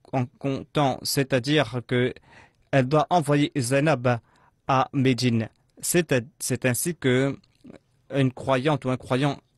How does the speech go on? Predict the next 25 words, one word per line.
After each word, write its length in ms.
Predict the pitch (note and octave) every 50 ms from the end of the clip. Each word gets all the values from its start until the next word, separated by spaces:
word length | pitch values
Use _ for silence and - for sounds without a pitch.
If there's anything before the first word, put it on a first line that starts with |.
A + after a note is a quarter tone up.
| _ -
allait 320 | C3+ C3+ C3 B2 C3+ B2+
quitter 420 | - - - E3 D3+ - D#3 C3+ A#2
donc, 320 | A2+ C#3 C3 A#2+ _ -
euh, 140 | C#3 C3+ - -
le 480 | - F#2 G#2 B2+ C3 A#2+ A2+ A#2 A#2
lieu 280 | A2 G#2+ C3+ D#3 D3+ -
des 160 | B2 A#2+ A2+
mécréants. 420 | C3+ D3 - - - D3+ C#3+ B2+ A#2 _ _ _ - _ _ _ _ -
Et 180 | D#3 D3 D3+ - -
Abdul 260 | D#3 D3+ C#3+ D3+ D3
As 340 | - F#3 F3+ D#3+ D3 - -
va, 440 | D3+ C#3+ B2+ B2 A#2+ C3+ C3 C3 B2 B2+ A#2 - - _ - _ _ _ _ _ _ _ -
euh, 240 | B2+ A#2+ B2 B2+ - -
et 320 | - F#2 B2 C3 B2+ B2+ -
Abdul 300 | - C3 A#2+ A#2+ B2+ - -
As 380 | E3 E3 D3+ C3 - - - C3 B2+ B2 B2+ - - - G2+ F#2+ A#2+
s'est 280 | A2+ - - B2+ A#2+ - -
établi 440 | F#3 D#3 - B2 A2 B2 B2 - -
lui 200 | B2+ A#2 C3 D#3
aussi 340 | C#3 A2+ - - C3+ C3 - _ -
à 100 | F3 D3
Médine 360 | A#2+ G#2 G2+ C3+ D3 B2+ A2+
par 220 | - C3+ A2 A2
la 100 | A2 G#2
suite 480 | G2+ - - - C#3 B2+ - _ -